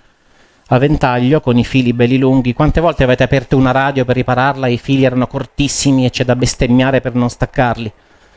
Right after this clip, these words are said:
Qui invece è già tutto preparato. E questa è una mostra che abbiamo fatto a Roma, in cui appunto abbiamo non solo esposto i pezzi, ma li abbiamo contestualizzati. Siccome erano macchine delle Germania dell'Est, abbiamo ricostruito un angolino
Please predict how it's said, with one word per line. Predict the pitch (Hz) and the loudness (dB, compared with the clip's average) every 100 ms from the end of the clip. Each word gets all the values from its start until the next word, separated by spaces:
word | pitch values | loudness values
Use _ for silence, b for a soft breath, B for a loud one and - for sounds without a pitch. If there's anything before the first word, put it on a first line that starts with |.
| b b b - | b b b -2
Qui | 185 | 0
invece | 156 147 - 139 | 2 2 0 0
è | |
già | 127 135 120 | 2 2 0
tutto | 151 - | -2 -4
preparato. | 120 131 143 110 104 101 - - - - - - - b b b b b b b _ - _ - - - - - - - - - - - _ B B B B B B | -2 0 2 0 -2 -2 -2 -2 -4 -4 -6 -12 -20 b b b b b b b _ -20 _ -16 -6 -2 2 4 4 2 0 -2 -4 -6 _ B B B B B B
E | - | -2
questa | 220 220 180 | 0 0 0
è | |
una | 165 | 2
mostra | 170 185 | 2 2
che | |
abbiamo | 151 151 | 2 2
fatto | - 156 214 | 2 0 2
a | |
Roma, | 208 226 226 | 4 2 2
in | 160 | 0
cui | - 165 | 2 0
appunto | 147 170 151 | 2 0 2
abbiamo | 147 151 143 135 135 | 2 2 2 0 0
non | 180 165 | 0 2
solo | 262 180 | 2 2
esposto | 139 - 156 - 151 | 0 0 -2 0 -2
i | 135 | 0
pezzi, | 143 127 - 208 | 0 0 0 2
ma | 185 | 2
li | 170 | 2
abbiamo | 185 190 202 | 2 0 0
contestualizzati. | 175 165 147 170 165 147 120 117 113 | 0 -2 -2 0 2 2 0 -2 -6
Siccome | 143 160 190 | -2 0 2
erano | 147 139 | 2 2
macchine | 139 156 - 135 | 2 0 0 0
delle | 131 | 0
Germania | 123 143 170 | 0 2 2
dell'Est, | 139 156 127 - - | 0 0 0 -2 -4
abbiamo | 247 170 147 131 | -2 0 0 0
ricostruito | 139 165 - 175 - | -2 -4 -2 -2 0
un | 139 151 | 0 2
angolino | 175 175 208 175 151 175 | 2 2 0 0 0 -2